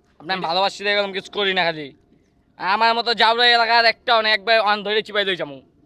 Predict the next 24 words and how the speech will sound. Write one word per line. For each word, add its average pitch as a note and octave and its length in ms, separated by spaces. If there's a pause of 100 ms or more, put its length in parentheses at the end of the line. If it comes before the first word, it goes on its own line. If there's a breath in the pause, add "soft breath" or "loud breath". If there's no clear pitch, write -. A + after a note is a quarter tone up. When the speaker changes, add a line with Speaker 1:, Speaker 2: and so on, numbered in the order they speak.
(240)
Speaker 1:
চলো। F#3 120
Speaker 2:
এই A#3+ 100
আপনি A#3 260
জানেন A#3+ 260
আমার A#3 180
বন্ধু A#3 240
আপনার A#3+ 220
কতদিন A#3+ 380
ধরে A3+ 160
ভালোবাসে? A3 480 (360)
আপনার G#3 280
এতবার C4 440
কওয়ার C#4 220
পরে B3+ 180
কি A#3+ 100
লেগে B3+ 180
আপনি A#3+ 180
আমার A#3 160
বন্ধুরে A3+ 260
ঘুরাইতেছেন? G3+ 480
বুঝলাম G#3+ 280
না G3+ 80
তো F#3+ 100
কাহিনী। D3+ 320